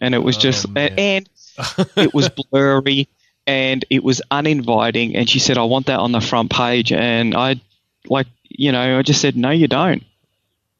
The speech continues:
Speaker 2: Yeah.
Speaker 1: "No, you do not, because no one is gonna come into your restaurant."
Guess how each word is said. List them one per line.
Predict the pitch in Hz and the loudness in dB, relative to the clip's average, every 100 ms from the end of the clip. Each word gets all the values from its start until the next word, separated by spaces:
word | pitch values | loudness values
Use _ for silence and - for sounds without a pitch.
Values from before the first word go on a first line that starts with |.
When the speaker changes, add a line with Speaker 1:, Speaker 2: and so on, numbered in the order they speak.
| _ | _
Speaker 2:
Yeah. | 92 87 82 - | -20 -18 -12 -4
Speaker 1:
"No, | 139 | 0
you | 160 165 | 4 4
do | 151 143 | 4 2
not, | 151 156 131 - - | 4 2 0 -4 -6
because | 147 147 131 - 131 | 0 2 2 0 0
no | 131 139 156 | 0 2 2
one | 143 143 | 2 2
is | 135 | 0
gonna | 131 127 | 0 -2
come | 143 131 | 0 0
into | 127 - | 2 2
your | 127 120 | 4 4
restaurant." | 123 147 - 104 117 - | 2 2 0 -2 -2 -4